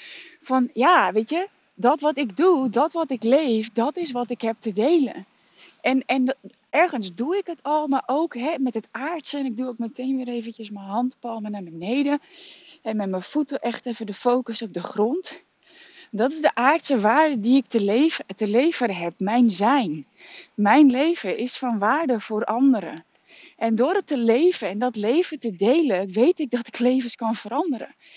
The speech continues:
Helpen veranderen, want ik creëer niet jouw punt van aantrekking.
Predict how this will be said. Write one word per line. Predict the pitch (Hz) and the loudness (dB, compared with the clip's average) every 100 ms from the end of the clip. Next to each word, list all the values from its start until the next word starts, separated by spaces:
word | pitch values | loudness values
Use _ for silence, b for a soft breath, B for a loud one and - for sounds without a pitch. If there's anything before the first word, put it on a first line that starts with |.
| B | B
Helpen | - 233 294 262 | -2 2 2 0
veranderen, | 208 202 190 170 147 151 | -10 -8 -8 -8 -10 -10
want | 156 | -10
ik | - | -12
creëer | - 208 190 208 | -10 -10 -6 -6
niet | 202 202 | -6 -6
jouw | 202 | -8
punt | 190 196 196 | -8 -12 -12
van | - 185 | -12 -8
aantrekking. | 254 262 185 - 160 | -6 -6 -10 -12 -16